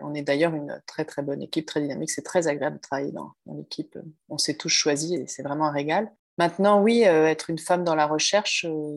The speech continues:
c'est sûrement, euh, différent que d'être un homme dans la recherche. C'est vrai que le temps de parole, euh, je pense que qu'ont les femmes dans des tables rondes, des discussions, et je l'ai remarqué comme ça en, en observateur, est parfois moins grand. Je dirais que le fait qu'on soit moins nombreuses.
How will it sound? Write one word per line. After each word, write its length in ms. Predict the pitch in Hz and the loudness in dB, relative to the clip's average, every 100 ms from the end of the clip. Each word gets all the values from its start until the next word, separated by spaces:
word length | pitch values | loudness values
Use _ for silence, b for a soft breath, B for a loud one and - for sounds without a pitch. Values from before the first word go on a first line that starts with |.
| _ | _
c'est 800 | - - - - - - - - | -8 -6 -6 -6 -6 -6 -6 -2
sûrement, 560 | 131 - 147 165 180 160 | 0 0 2 2 2 2
euh, 120 | 139 | 0
différent 600 | 143 156 165 156 175 - | -2 -2 0 0 -2 -6
que 120 | - 147 | -4 -4
d'être 480 | - 156 143 - | -4 -6 -6 -6
un 100 | 147 | -4
homme 200 | 165 208 | 0 0
dans 120 | 170 156 | 0 0
la 80 | |
recherche. 560 | 151 156 - 220 - - _ _ - | 0 0 -2 -2 -4 -10 _ _ -8
C'est 140 | 170 | 0
vrai 140 | 180 | 0
que 60 | 175 | 2
le 100 | 165 | 0
temps 240 | 156 202 190 | 2 2 2
de 100 | 190 | 4
parole, 520 | 185 175 190 196 185 | 4 6 6 6 6
euh, 180 | 143 151 | 2 -2
je 100 | 156 | -6
pense 300 | 170 170 - | -8 -6 -6
que 340 | - - - - - | -4 -4 -6 -12 -10
qu'ont 120 | 165 | -6
les 140 | 160 156 | -4 -4
femmes 480 | - 175 175 156 | 0 0 0 -4
dans 160 | 151 151 | -4 -4
des 220 | 147 156 | 2 2
tables 260 | 170 165 165 | 4 2 2
rondes, 240 | 175 180 | 0 0
des 80 | 165 | -2
discussions, 580 | 151 156 - - - 208 | -2 -6 -4 -4 -2 -2
et 240 | 165 151 - | -2 -4 -4
je 140 | - 170 | 2 4
l'ai 80 | |
remarqué 460 | 165 180 175 - 208 | 4 4 2 0 -6
comme 120 | 180 | -4
ça 180 | - 165 | 0 0
en, 200 | 151 - | 0 -2
en 140 | 156 | -4
observateur, 640 | 156 - 151 143 151 175 170 | -4 -2 -2 -2 -2 -4 -4
est 80 | 156 | -2
parfois 320 | 151 - 165 | -2 -2 -4
moins 200 | 160 165 | -2 -4
grand. 360 | 156 175 202 202 | 0 4 2 2
Je 100 | - | -6
dirais 120 | 143 | -6
que 80 | 147 | -6
le 100 | 143 | -4
fait 140 | 156 - | -6 -6
qu'on 100 | 151 | -6
soit 220 | - 139 | -4 -2
moins 180 | 143 147 | -2 0
nombreuses. 560 | 160 170 214 214 165 | 0 4 6 6 2